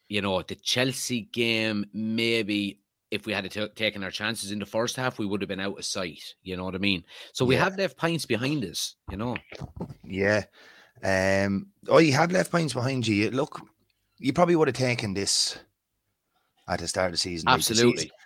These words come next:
Speaker 2: season, bit more than, just a little under halfway. And, um, games will come thick and fast after this World Cup. The one thing is you don't want players to get injured at the World Cup.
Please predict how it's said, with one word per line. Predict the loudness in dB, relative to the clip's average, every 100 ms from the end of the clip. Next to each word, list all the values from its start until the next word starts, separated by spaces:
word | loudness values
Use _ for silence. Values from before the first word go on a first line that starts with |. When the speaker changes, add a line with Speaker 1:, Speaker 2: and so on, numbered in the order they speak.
| -10
Speaker 2:
season, | -2 2 2 2 0 -2 -8 _ _ _ _ -20 -20 0
bit | 2
more | 4 4 4
than, | 2 -4 -6
just | -2 0 4
a |
little | 4 4
under | 4 2
halfway. | 2 4 2 2 0 0 -2 -8 -20 -20 -20 -16 -4
And, | -4 -2 -2
um, | -2 -2 -2 -4 -6 -10 _ -20 0
games | 2 4 4
will | 2
come | 2 0 -2
thick | -2 -4
and | -4
fast | -2 0 0 0 -2 0
after | 0 0 -2
this | -2 0
World | 0 -2
Cup. | 0 0 0 -6 -20 -18 -8
The | 0
one | 0 0
thing | -2 -2
is | -2 -4 -6
you | -6 -2
don't | 0
want | 0 0
players | 0 0 0
to |
get | -4
injured | -4 -2 -2 -2
at | 0 -2 -2
the | -4
World | -4 -4
Cup. | -8 -10